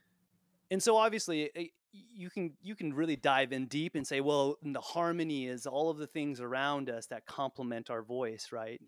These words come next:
Uh, the people around us, nature, or, you know, whatever. But I, I, I really think it's, um, the reason why, if you look at any culture, both ancient and modern,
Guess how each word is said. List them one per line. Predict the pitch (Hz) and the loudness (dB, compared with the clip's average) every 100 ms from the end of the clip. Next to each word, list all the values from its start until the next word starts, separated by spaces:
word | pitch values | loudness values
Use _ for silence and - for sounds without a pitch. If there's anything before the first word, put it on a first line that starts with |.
| 127 | -20
Uh, | 117 - | -18 -18
the | - | -16
people | - 151 131 | -12 -8 -6
around | 117 117 113 113 | -6 -6 -6 -8
us, | 110 107 - | -8 -8 -12
nature, | 113 120 127 - 117 117 120 | -12 -12 -12 -12 -16 -16 -18
or, | 127 131 | -20 -20
you | |
know, | - - | -20 -8
whatever. | 127 139 120 120 | -2 -2 -2 -6
But | - - _ - - | -10 -12 _ -20 -18
I, | 143 - | -18 -8
I, | 185 - | -8 2
I | 190 | 6
really | 165 208 156 | 6 6 4
think | - 170 - | 0 -2 -2
it's, | 139 - - - | -6 -4 -6 -6
um, | 139 123 113 107 _ _ _ _ _ _ _ _ - | -6 -4 -6 -12 _ _ _ _ _ _ _ _ -4
the | 151 | 2
reason | 147 202 165 147 | 2 2 2 2
why, | 139 143 | 6 6
if | 135 | 4
you | 139 | 0
look | 131 | -2
at | 127 - | 0 4
any | 165 156 | 4 4
culture, | - 139 131 - 110 110 _ - - _ _ | 0 -4 -4 -6 -6 -8 _ -20 -20 _ _
both | 147 139 131 | 4 4 2
ancient | 139 131 123 123 117 | -2 -2 -2 -4 -4
and | 127 123 117 107 _ _ _ _ _ _ - | -4 -4 -6 -10 _ _ _ _ _ _ -2
modern, | 135 131 117 104 | 2 2 0 -6